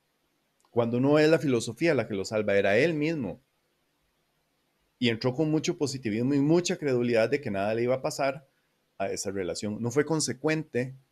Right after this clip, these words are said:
no fue consciente, perdón, de la consecuencia de sus actos. Entonces se metió en un problema.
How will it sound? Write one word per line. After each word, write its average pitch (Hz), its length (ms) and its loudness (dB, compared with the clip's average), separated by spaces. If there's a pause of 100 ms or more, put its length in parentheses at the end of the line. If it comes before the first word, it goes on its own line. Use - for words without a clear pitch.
(120)
no 113 120 -6
fue 151 140 0
consciente, 143 520 -2
perdón, 95 400 -6 (280)
de 123 80 -2
la 120 140 4
consecuencia 123 720 -2
de 85 80 -2
sus - 220 -12
actos. - 460 -18 (380)
Entonces 127 460 -2
se 127 100 -2
metió 113 420 -2
en 131 100 -2
un 107 140 -4
problema. 110 560 -4